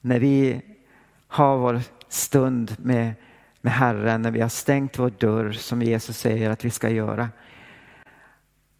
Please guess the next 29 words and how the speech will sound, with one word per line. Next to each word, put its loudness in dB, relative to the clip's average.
och 0
börjar 2
tala 0
i -2
tungor, -4
så -2
kanske 0
vi 2
kanske 0
inte 0
vet 0
vad 2
vi 2
ber -2
om. -6
Men 0
vi 2
talar 0
hemligheter -2
med -2
Gud. -8
Tänk 0
er 2
att -4
vi 4
kan 0
be 0
och 0
tala 0